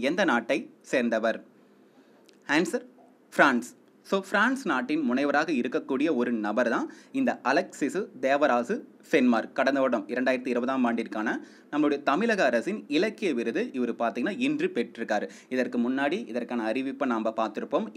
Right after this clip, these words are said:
இன்றைய தினத்துல நம்மளுடைய தமிழக முதல்வர் அவர்களுக்கு, அவர்கள் பார்த்தீங்கன்னா இந்த விருது இவருக்கு வழங்கியிருக்காரு. So, இது போல பல்வேறு கேட்டகரியில பல்வேறு விருதை பல்வேறு நபர்களுக்கு வழங்கியிருக்காங்க. அது one by one-ஆ பார்க்கலாம். இது just உங்களுக்கு ரிவிஷனா தான் இருக்கும். ஏன்னா, இதற்கு முன்னாடியே நான் இதை உங்களிடம் பார்த்தீங்கன்னா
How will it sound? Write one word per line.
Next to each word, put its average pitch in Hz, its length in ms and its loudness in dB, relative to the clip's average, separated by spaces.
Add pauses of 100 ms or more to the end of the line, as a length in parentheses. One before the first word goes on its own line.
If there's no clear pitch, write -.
இன்றைய 135 280 -2
தினத்துல 120 420 -2
நம்மளுடைய 120 260 0
தமிழக 135 380 0
முதல்வர் 120 400 0
அவர்களுக்கு, 110 420 -4 (120)
அவர்கள் 120 400 -2
பார்த்தீங்கன்னா 117 340 -2
இந்த 120 200 0
விருது 117 320 -2
இவருக்கு 117 340 -2 (420)
வழங்கியிருக்காரு. 120 640 2
So, 180 220 -4
இது 226 120 -2
போல 226 300 -4 (140)
பல்வேறு 208 500 2
கேட்டகரியில 139 480 -2 (180)
பல்வேறு 214 520 2
விருதை 123 300 0 (100)
பல்வேறு 214 460 2
நபர்களுக்கு 117 540 -2
வழங்கியிருக்காங்க. 117 580 -2 (340)
அது 127 160 -2
one 120 200 2
by 139 140 2
one-ஆ 127 260 -2
பார்க்கலாம். 123 480 -4
இது 135 180 -4 (100)
just 131 240 -6
உங்களுக்கு 131 380 -2
ரிவிஷனா 127 340 -2
தான் 120 160 -2
இருக்கும். 110 220 -4
ஏன்னா, 139 120 -4
இதற்கு 110 260 -6
முன்னாடியே 143 400 0
நான் 120 120 -4
இதை 113 80 -2
உங்களிடம் 113 480 -4
பார்த்தீங்கன்னா 110 380 -4